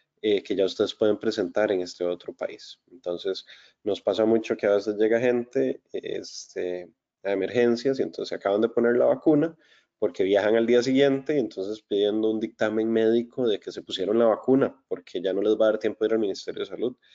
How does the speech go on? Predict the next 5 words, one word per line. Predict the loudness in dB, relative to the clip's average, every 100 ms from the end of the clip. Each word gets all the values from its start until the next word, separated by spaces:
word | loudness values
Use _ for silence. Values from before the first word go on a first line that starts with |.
| _ _ _ _
Y | -6 -4 -2 -6 -8 -10
esos | -8 -6 -6
dictámenes | -2 0 2 0
para | 0 0 0
estos | -2 -4 -4 -6